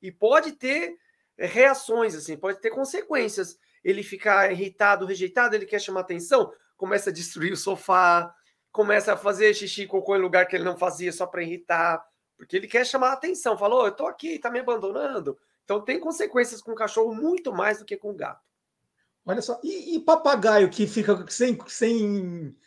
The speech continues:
Speaker 2: Não tem ninguém pra conversar durante o dia inteiro?
Speaker 1: É.
Speaker 2: <laughs> Também? O que acontece?
Speaker 1: Sabe, tem muita gente que tem papagaio, arara, e esses animais são muito inteligentes,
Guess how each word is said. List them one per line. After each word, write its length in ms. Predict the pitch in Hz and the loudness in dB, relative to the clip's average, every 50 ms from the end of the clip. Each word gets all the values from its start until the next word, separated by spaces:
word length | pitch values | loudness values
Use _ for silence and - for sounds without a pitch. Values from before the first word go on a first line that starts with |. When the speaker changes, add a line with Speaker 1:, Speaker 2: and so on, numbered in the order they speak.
| _ _ _ _ - | _ _ _ _ -6
Speaker 2:
Não 140 | 175 196 | -6 0
tem 140 | 196 269 240 | 4 6 6
ninguém 220 | 240 220 233 269 262 | 6 6 2 2 4
pra 120 | 262 233 | 2 2
conversar 580 | - 240 233 214 220 214 214 - 233 208 190 185 | 4 2 4 6 4 4 4 4 4 4 4 6
durante 300 | 180 196 208 214 208 220 | 6 6 6 6 4 2
o 40 | |
dia 160 | 160 160 226 220 | -4 -2 -4 -4
inteiro? 560 | 247 247 - 233 185 175 - - 208 202 - - 165 156 | -4 -4 -2 0 0 0 0 2 0 0 2 2 2 4
Speaker 1:
É. 260 | 156 165 165 160 - | 4 4 4 2 2
Speaker 2:
<laughs> 40 | - | 0
Também? 520 | 202 196 175 175 214 - 262 208 160 147 - | 0 0 4 6 6 6 6 4 0 -6 -10
O 180 | 160 - - - | -12 -10 -6 0
que 80 | 233 | 0
acontece? 680 | 240 220 240 220 208 208 196 165 147 139 139 - - - _ _ _ _ _ | 0 0 0 -2 -2 0 0 0 0 0 -4 -8 -14 -20 _ _ _ _ _
Speaker 1:
Sabe, 240 | - 254 254 247 240 | 6 6 6 6 6
tem 100 | 220 285 | 4 4
muita 220 | 349 370 453 311 | 6 8 8 8
gente 220 | 226 214 233 226 - | 6 6 4 0 0
que 60 | - | -2
tem 120 | 233 220 220 | -2 0 2
papagaio, 540 | 214 202 - 185 160 135 147 156 175 185 170 | 0 0 2 4 2 6 6 6 8 8 6
arara, 580 | 160 147 143 139 139 156 196 247 269 277 254 - - _ _ _ _ _ - | 6 6 6 4 6 6 6 6 6 4 2 -2 -12 _ _ _ _ _ -6
e 140 | 151 165 226 | -2 0 2
esses 340 | 302 381 370 - 277 208 | 2 2 0 -2 -2 0
animais 520 | 226 185 170 147 143 160 220 277 277 208 - | 0 0 0 0 0 0 0 0 0 -2 -2
são 120 | - 208 | -4 -4
muito 400 | 180 160 175 226 330 415 427 - | -4 -4 -2 0 0 0 0 0
inteligentes, 920 | 330 - 208 180 160 147 - 135 127 131 135 131 - 214 220 - - - | -2 -2 -2 -2 -2 -4 -6 -6 -6 -6 -6 -10 -12 -12 -12 -12 -14 -16